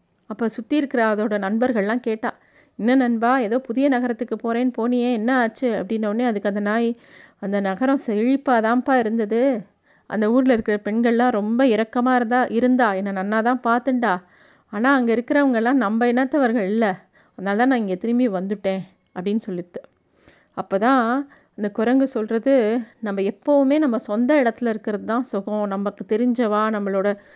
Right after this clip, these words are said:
நண்பர்கள் இருக்கிற படைசூழ தான் நம்ம இருக்கணும். நீ என்ன பண்ணு, முதல்ல புறப்பட்டு போய் உன் வீட்டுக்கு போ,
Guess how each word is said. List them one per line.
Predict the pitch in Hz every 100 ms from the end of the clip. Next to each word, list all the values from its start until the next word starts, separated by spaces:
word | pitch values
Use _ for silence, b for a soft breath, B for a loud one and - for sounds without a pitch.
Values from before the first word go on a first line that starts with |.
| B B
நண்பர்கள் | 196 240 269 269 226
இருக்கிற | 202 196 214 202 190
படைசூழ | 196 208 233 226 208
தான் | 208 247
நம்ம | 233
இருக்கணும். | 175 214 240 254 190 202 196 190 b b b
நீ | 208
என்ன | 190 220
பண்ணு, | 285 254 262
முதல்ல | 233 202 208 254
புறப்பட்டு | 262 208 226 - 208
போய் | 208 226
உன் | 226 196
வீட்டுக்கு | 202 240 262 196
போ, | 190 220 180